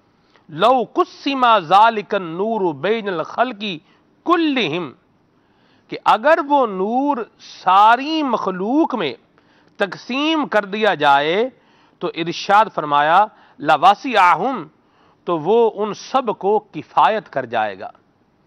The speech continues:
صلو علی الحبیب صلی اللہ تعالی علی محمد صلی اللہ تعالی علیہ وسلم۔ صلاۃ و سلام علیک یا سیدی یا رسول اللہ۔ کثرت کے ساتھ نبی پاک صاحب الاولاق،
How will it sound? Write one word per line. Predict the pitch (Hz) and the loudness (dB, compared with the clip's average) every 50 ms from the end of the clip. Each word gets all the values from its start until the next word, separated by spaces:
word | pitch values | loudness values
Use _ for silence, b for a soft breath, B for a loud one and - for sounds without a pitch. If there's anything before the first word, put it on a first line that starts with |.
| _ _ _ | _ _ _
صلو | - - - 240 233 220 233 240 226 208 | -12 -6 -4 -4 -4 -2 -2 -2 0 0
علی | 190 | -2
الحبیب | 185 170 - - 165 170 190 220 233 240 240 202 _ b b b b b | -2 -4 -4 -4 -4 -2 -2 -2 -2 -4 -6 -8 _ b b b b b
صلی | - - - 226 220 196 180 | -10 -6 -4 -4 -2 -2 -4
اللہ | 165 151 151 175 185 156 147 151 | -4 0 2 2 2 2 2 -2
تعالی | - 156 147 170 180 170 160 | -2 -2 0 0 0 0 0
علی | 156 151 147 156 165 165 160 156 | 0 0 2 0 0 0 -2 -4
محمد | 156 147 139 - - 196 220 220 226 208 170 - b b b b b b | -4 -6 -12 -14 -12 -12 -8 -6 -6 -8 -8 -10 b b b b b b
صلی | - - 226 208 | -4 -4 -4 -4
اللہ | 180 165 156 165 160 151 151 | -4 -2 0 0 0 0 0
تعالی | 151 156 147 151 156 151 143 143 | -2 -2 0 0 2 2 2 0
علیہ | 143 147 156 151 | 0 -2 -4 -6
وسلم۔ | 135 123 - 202 208 208 196 165 - b b b b b b _ | -8 -8 -8 -8 -8 -8 -8 -10 -12 b b b b b b _
صلاۃ | - 165 170 185 208 202 - | -4 0 0 0 0 0 -4
و | 190 170 170 | -12 -14 -16
سلام | - - 175 165 170 175 175 165 156 | -14 -10 -4 -2 -2 -2 -2 -4 -6
علیک | - 143 156 170 165 - | -8 -8 -8 -10 -8 -8
یا | 151 139 147 143 - - | -6 -4 -4 -6 -6 -10
سیدی | - - 156 151 156 143 139 | -16 -18 -14 -12 -12 -8 -6
یا | 139 135 135 127 | -4 -4 -4 -4
رسول | 117 - - 139 123 | -6 -10 -16 -18 -16
اللہ۔ | 123 123 123 127 _ | -14 -14 -14 -14 _
کثرت | - 185 170 - 220 240 214 _ - | -10 -10 -8 -6 -6 -6 -6 _ -12
کے | 170 | -10
ساتھ | - - 147 139 131 _ _ b b b b b b 147 | -4 -2 -2 -2 -2 _ _ b b b b b b -12
نبی | 160 175 196 185 175 | -10 -8 -8 -6 -8
پاک | 151 - 156 147 143 139 135 - - - | -6 -2 0 2 2 0 -2 -6 -14 -8
صاحب | - 151 160 175 185 202 190 | -4 -2 -2 -2 -2 -2 -4
الاولاق، | 196 185 175 165 147 139 135 131 123 107 _ - | -4 -4 -2 -4 -2 -2 -2 -2 -4 -6 _ -20